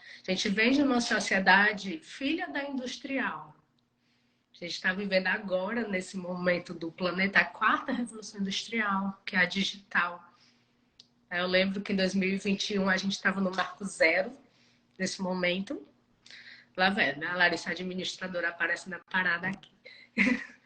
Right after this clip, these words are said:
Mas, enfim. A gente tava na parte zero da Revolução Industrial Digital e agora a gente já tá caminhando e conseguindo entender um pouquinho dela. Né? Os historiadores vão levar alguns anos pra poder escrever sobre isso, não é?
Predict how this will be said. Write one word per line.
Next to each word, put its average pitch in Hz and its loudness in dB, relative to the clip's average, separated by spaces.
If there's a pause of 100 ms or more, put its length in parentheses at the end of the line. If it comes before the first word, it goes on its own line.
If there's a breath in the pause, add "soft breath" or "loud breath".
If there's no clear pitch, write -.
(420 loud breath)
Mas, 180 -4
enfim. 185 -8 (540 loud breath)
A 165 8
gente 190 0
tava 196 -2
na 190 0
parte 208 -4
zero 202 0
da 226 -4
Revolução 190 -6
Industrial 175 0
Digital 175 -4
e 190 6
agora 185 2
a - 2
gente 196 -6
já 196 -8
tá 196 -4
caminhando 220 -4
e 240 0
conseguindo 240 2
entender 240 4
um - -6
pouquinho 320 0
dela. - -2 (540 loud breath)
Né? 165 6
Os 175 2
historiadores 180 2
vão 175 -8
levar 175 -4
alguns 180 -6
anos 165 -6
pra - -8
poder 160 -6
escrever 165 0
sobre 165 -6
isso, 147 -8
não 180 -2
é? 175 4